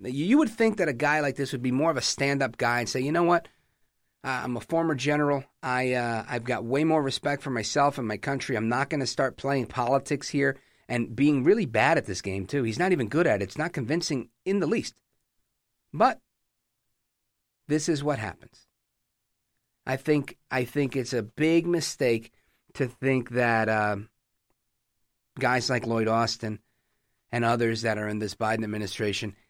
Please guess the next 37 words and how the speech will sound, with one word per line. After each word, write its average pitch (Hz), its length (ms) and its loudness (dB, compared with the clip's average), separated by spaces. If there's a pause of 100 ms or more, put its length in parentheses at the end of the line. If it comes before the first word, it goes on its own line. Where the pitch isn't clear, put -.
(100)
have 131 260 0 (540)
even 175 280 6
a 160 80 2
remote 151 480 4
clue 196 380 4
of 117 200 -2
what 135 160 2
they're 123 140 2
doing. 113 380 0 (260)
We 139 140 4
can 147 180 2
see 220 340 4
what 127 220 2
they're 120 120 2
doing, 113 480 0
and 120 140 -2
they're 110 80 2
doing 117 320 0
a 113 100 -2
really, 113 500 2
really 104 280 0
bad 95 320 -2
job. 92 320 -8 (1300)
And 143 120 2
these 180 140 6
are 190 80 6
the 165 80 0
same 151 220 2
people 143 260 -2
that 123 160 0
said 131 140 0
Trump 143 420 0
was 117 140 -2
doing 101 280 -2
a 95 40 -4
bad 92 280 -4
job. 95 300 -8